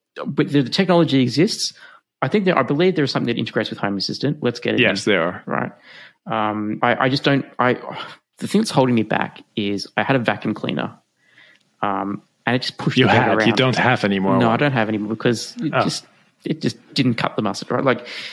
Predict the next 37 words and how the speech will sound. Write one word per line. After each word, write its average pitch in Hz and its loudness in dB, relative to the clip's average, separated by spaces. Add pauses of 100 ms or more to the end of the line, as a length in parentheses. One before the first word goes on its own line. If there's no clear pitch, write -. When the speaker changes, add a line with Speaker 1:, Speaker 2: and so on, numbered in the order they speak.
(220)
Speaker 1:
my 127 -2
wife 131 2
would 123 0
always 113 2
say, 110 0
like, 104 -2 (120)
"What's - -4
the 131 -4
point? 117 2
It 110 2
gets - -2
stuck - -2
under 117 0 (320)
the 104 -4
couch." 147 0
Speaker 2:
<laughs> - -2 (500)
Speaker 1:
You 120 -6
know, 165 0
it's - -4
just - -8
pushing 160 2
the 139 4
dirt 143 2
around. 131 2 (480)
I - -2
have 135 2
a 127 4
two-year-old 139 0
daughter 123 2
that's - -2
constantly 127 0
leaving 113 0
cheese 117 0
on 110 -2
the 110 -4
ground 107 -2
now. 101 -2